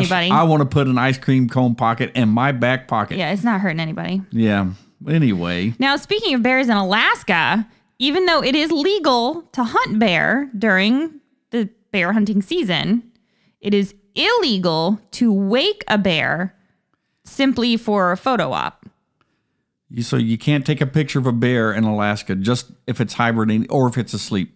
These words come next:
Speaker 1: You cannot wake it just to take a picture.
Speaker 2: Okay, I mean,
Speaker 1: That,
Speaker 2: there's,
Speaker 1: which,
Speaker 2: there's a
Speaker 1: that's
Speaker 2: lot
Speaker 1: a
Speaker 2: of
Speaker 1: good
Speaker 2: common,
Speaker 1: one.
Speaker 2: there's a lot of common sense behind this rule, I'm,
Speaker 1: Yeah.
Speaker 2: or this law, I'm sure.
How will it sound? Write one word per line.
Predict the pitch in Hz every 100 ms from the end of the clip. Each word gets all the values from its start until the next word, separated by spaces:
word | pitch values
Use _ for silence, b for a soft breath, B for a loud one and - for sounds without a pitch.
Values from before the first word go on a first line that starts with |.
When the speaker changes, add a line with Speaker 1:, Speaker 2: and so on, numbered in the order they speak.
| _
Speaker 1:
You | 196 208
cannot | - 226 214 -
wake | 190 202 214 247
it | 180
just | 202 208 -
to | 196
take | 202 196
a |
picture. | - - - - - _ _ _ _ _ _ _ _ _ _ _ _ _ _ _ _
Speaker 2:
Okay, | - 254 240 -
I | 214
mean, | 226 226 208 135 131 _ _ _ _ -
Speaker 1:
That, | 208 196
Speaker 2:
there's, | 147 196 196
Speaker 1:
which, | 185
Speaker 2:
there's | 185
a | 175
Speaker 1:
that's | 190
Speaker 2:
lot | 196
Speaker 1:
a |
Speaker 2:
of | 220
Speaker 1:
good | 196
Speaker 2:
common, | 175 170 151
Speaker 1:
one. | 147
Speaker 2:
there's | 147 156
a | 156
lot | 175 170
of | 139
common | 151 143 127
sense | 117 - 117 110
behind | 110 110 110 104
this | 107 101 101
rule, | 98 98 92
I'm, | 85 101
Speaker 1:
Yeah. | 98 95
Speaker 2:
or | 98
this | 98 95 90
law, | 101 98 101
I'm | 101 98
sure. | - 95 98